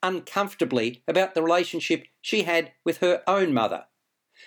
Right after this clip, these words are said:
But that doesn't stop her from pointing out that Emma hasn't written anything new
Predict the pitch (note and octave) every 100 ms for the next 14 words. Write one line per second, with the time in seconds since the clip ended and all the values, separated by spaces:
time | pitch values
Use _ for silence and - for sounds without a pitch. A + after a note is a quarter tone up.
0 | - F3+ F#3 A#3 A#3+ G#3+ G3 D#3 - F#3
1 | F#3 - G#2+ B2+ - - D#3 - A3 A#3
2 | F3+ E3 E3 - D#3 - F#3 F3 F3 -
3 | _ - G3 G#3 A3 - D#3 F3+ D#3+ D#3
4 | - F3 D3 D#3+ C#3+ D3 F3 D#3